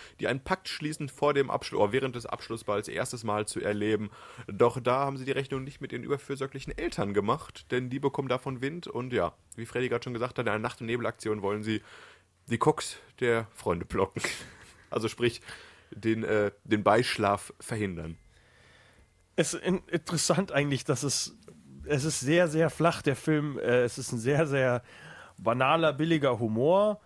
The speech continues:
Speaker 2: Witze über Emojis, äh, und, äh, dass, äh, die Aubergine ein Penis ist und sowas.
Speaker 1: Ja.
Speaker 2: Alles schon im Trailer.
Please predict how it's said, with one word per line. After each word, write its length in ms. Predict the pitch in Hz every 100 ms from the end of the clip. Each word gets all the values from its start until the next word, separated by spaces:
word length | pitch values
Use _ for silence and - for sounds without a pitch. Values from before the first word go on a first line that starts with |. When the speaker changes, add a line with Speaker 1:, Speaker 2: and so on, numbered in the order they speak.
| _ - - - - _ _ _ _ _ _ 135 117 160 - -
Speaker 2:
Witze 320 | 120 151 -
über 160 | 143 135
Emojis, 760 | 127 131 165 127 143 143 - - - - - 113
äh, 360 | 123 123 117 117 -
und, 320 | 127 123 -
äh, 300 | 117 120 110
dass, 340 | 104 110 - 107
äh, 260 | 113 107
die 200 | 104 110
Aubergine 560 | 107 113 117 107 139 131
ein 100 | 110
Penis 360 | 127 123 123 117
ist 200 | 113 -
und 120 | 110
sowas. 360 | 107 101 92 80
Speaker 1:
Ja. 60 | 82
Speaker 2:
Alles 240 | 104 104
schon 140 | - 98
im 100 | 98
Trailer. 340 | - 101